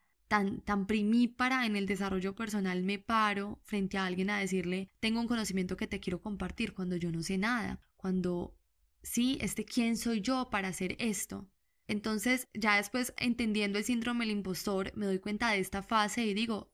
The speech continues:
"Claro, o sea, eso fue lo que me pasó al inicio", y quizás sí, si vamos a hablar a nivel general, quizás podré tener un poco más de conocimiento del desarrollo personal que otras personas que no hayan hecho el diplomado,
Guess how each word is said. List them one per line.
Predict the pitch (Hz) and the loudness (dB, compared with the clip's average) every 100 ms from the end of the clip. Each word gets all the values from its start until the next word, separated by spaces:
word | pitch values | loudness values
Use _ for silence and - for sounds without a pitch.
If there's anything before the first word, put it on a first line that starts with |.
| _ | _
"Claro, | - 214 226 175 | 0 2 2 -2
o | - _ _ _ _ | -10 _ _ _ _
sea, | - | -6
eso | 175 185 | -2 0
fue | 220 | 0
lo | 233 | 0
que | 262 | 2
me | 220 | 0
pasó | 190 190 254 269 - - _ _ _ _ - | 0 -2 0 0 -2 -8 _ _ _ _ -2
al | 196 | 2
inicio", | 196 202 202 196 247 285 - | 2 4 2 2 2 0 -2
y | 202 | -4
quizás | - 226 202 190 | 0 0 2 2
sí, | - 330 233 190 | 6 6 6 2
si | - 220 | 0 2
vamos | 208 190 208 285 | 2 2 0 2
a | 254 196 185 - _ _ | 4 4 0 -10 _ _
hablar | 208 196 196 | -2 2 2
a | 190 | 2
nivel | 233 220 | 2 0
general, | 196 220 220 202 190 196 _ | 0 2 2 2 0 -6 _
quizás | - 220 226 | -2 0 2
podré | 226 233 226 | 0 0 0
tener | 226 226 | 0 0
un | 226 | -2
poco | 220 233 233 | -2 -2 0
más | 214 | 0
de | 214 | 0
conocimiento | 233 202 185 185 180 196 | -2 -2 0 0 -2 -2
del | 214 | -2
desarrollo | 208 190 180 175 | 0 0 0 -2
personal | 185 208 190 180 | -4 -4 -2 -2
que | 190 | -4
otras | 185 220 | -4 -4
personas | - 180 180 180 | -4 -4 0 0
que | - 220 | 0 0
no | 190 | 0
hayan | 175 190 | 0 -2
hecho | 202 233 | -2 -2
el | 208 | -2
diplomado, | 202 175 185 269 226 190 | -2 -4 -2 -2 -2 -4